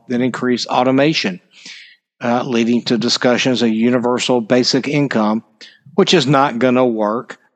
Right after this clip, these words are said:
That is a bad idea. And other social shifts. So, uh, U B I, as it's called, universal basic income, is a bad idea. Work gives you purpose. If you're being paid,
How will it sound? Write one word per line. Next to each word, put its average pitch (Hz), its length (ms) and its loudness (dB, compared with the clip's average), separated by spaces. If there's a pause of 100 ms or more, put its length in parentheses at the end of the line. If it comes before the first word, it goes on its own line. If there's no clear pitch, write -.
That 117 160 0
is 123 160 2
a 120 60 2
bad 117 420 0
idea. 117 640 0 (380)
And 170 200 -2 (180)
other 123 440 0 (100)
social 127 560 0
shifts. - 420 0
So, 123 380 0 (160)
uh, 117 280 -2
U 123 340 0
B 151 220 4
I, 147 260 2
as 113 140 -2
it's 107 180 -4
called, 120 360 0
universal 117 540 -4
basic 120 440 -2
income, 127 440 -2
is 117 180 -4
a 120 140 2
bad 117 440 0
idea. 107 640 -2 (600)
Work 139 420 0 (160)
gives 123 280 2
you 123 120 4
purpose. 117 640 -4 (680)
If - 160 -12
you're 131 160 4
being 143 480 2
paid, 135 560 2